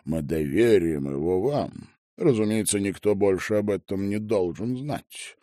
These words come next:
Мы внимательно выслушаем, с какими проблемами вы можете столкнуться, если примете наше предложение.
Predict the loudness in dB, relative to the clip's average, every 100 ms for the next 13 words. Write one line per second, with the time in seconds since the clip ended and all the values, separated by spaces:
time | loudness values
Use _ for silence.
0 | -20 -20 -12 -2 2 4 4 4 2 2
1 | 0 2 4 4 4 2 0 -2 0 0
2 | 2 0 -2 -2 2 0 0 -2 -2 0
3 | 2 2 2 0 0 0 0 0 -4 -6
4 | -6 -6 -6 -8 -10 -8 -2 -2 -2 -6
5 | -2 0 -2 -4 -8 -8 -4 -2 -2 -2
6 | -4 -4 -4 -6 -4 -2 -2 -2 -2 -2
7 | -2 -2 -6